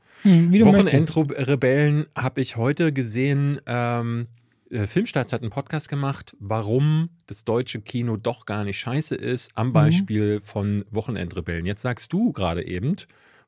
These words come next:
Speaker 2: Wochenendrebellen hat dir aber gar nicht so gut gefallen.
Speaker 1: Ja, das ist richtig. Brauchst du die Geschichte noch mal so?
Speaker 2: Nee, bitte
Speaker 1: Nee.
Speaker 2: nicht, auf gar keinen Fall.
Speaker 1: Ja.
Speaker 2: Ich fand den Trailer wirklich
Speaker 1: Ja,
Speaker 2: unterirdisch.
Speaker 1: wahre Geschichte, die war noch vor Ort, der Vater und der Sohn tatsächlich. Der Sohn, der Autist ist und Asperger-Syndrom hat.
Speaker 2: Ja.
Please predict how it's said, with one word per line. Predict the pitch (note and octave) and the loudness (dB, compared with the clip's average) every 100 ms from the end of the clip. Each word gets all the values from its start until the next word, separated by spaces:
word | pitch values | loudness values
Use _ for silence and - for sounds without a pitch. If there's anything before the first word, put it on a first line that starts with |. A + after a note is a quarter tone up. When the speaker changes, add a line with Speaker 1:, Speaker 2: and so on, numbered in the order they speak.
| - | -10
Speaker 2:
Wochenendrebellen | A#2 A2+ G#2 G2 - - A2+ G#2 G2 F#2 F#2+ G2 | -6 -4 -4 -4 -10 -12 -8 -6 -4 -4 -4 -6
hat | - A2 | -8 -6
dir | A#2+ | -4
aber | F2 | -4
gar | F2+ G2+ | -4 -6
nicht | A2 | -6
so | - | -8
gut | G2+ G#2 | -12 -12
gefallen. | G2+ - G#2 E2 D#2 - - - - - - - _ | -14 -12 -10 -10 -12 -14 -18 -18 -18 -20 -20 -20 _
Speaker 1:
Ja, | D#3+ | 4
das | D3 F3+ | 6 6
ist | F#3 | 4
richtig. | F#3 - C#3 - - - G#2 G2+ G#2+ | 2 4 0 0 -4 -2 -2 -2 -2
Brauchst | C#3+ E3 | 4 4
du | F#3+ | 6
die | G3+ | 6
Geschichte | F#3+ A#3 C4+ - | 6 6 4 6
noch | C#4 C#4+ | 8 10
mal | D4 D#4 | 10 10
so? | C#4+ | 10
Speaker 2:
Nee, | D4 | 10
bitte | D4 C4 | 10 10
Speaker 1:
Nee. | E3+ D3+ | 10 8
Speaker 2:
nicht, | D3 C#3+ | 6 4
auf | A2+ | 2
gar | C3 C#3 | 0 0
keinen | D3+ D3 | 2 2
Fall. | C#3+ | 4
Speaker 1:
Ja. | C#3 | 4
Speaker 2:
Ich | D3 | 4
fand | C#3 B2 | 2 0
den | A2+ | -2
Trailer | - C3+ C#3 | 0 2 2
wirklich | B2+ B2+ - | 0 -4 -2
Speaker 1:
Ja, | |
Speaker 2:
unterirdisch. | C3 D3+ D3 G2+ A2+ D3+ | 2 4 4 4 4 6
Speaker 1:
wahre | F3+ A3 | 8 6
Geschichte, | G#3+ A#3 A3+ C4+ | 4 4 2 4
die | G#3 | 4
war | D#3 | 4
noch | G#3 | 4
vor | - E3 - | 2 -2 0
Ort, | G3+ A#3 | 0 0
der | G#3+ | -2
Vater | - G3+ G#3+ | 0 0 2
und | G#3+ G#3+ | 2 2
der | G#3 | 2
Sohn | F#3 G#3 C4+ | 4 4 2
tatsächlich. | G#3+ G3 G#3+ - A3+ | 0 -2 -2 -2 -4
Der | - E3+ | 0 2
Sohn, | F#3 | 4
der | F#3 E3+ | 4 0
Autist | E3 G3 F#3+ | 0 -2 0
ist | G3 - | -4 -2
und | D#3 - | -2 -2
Asperger-Syndrom | D#3 - F#3 F#3+ F#3+ F3+ F3+ F#3+ | -6 -4 -2 0 2 2 2 2
hat. | G3+ G#2 | 2 0
Speaker 2:
Ja. | G#2 | -4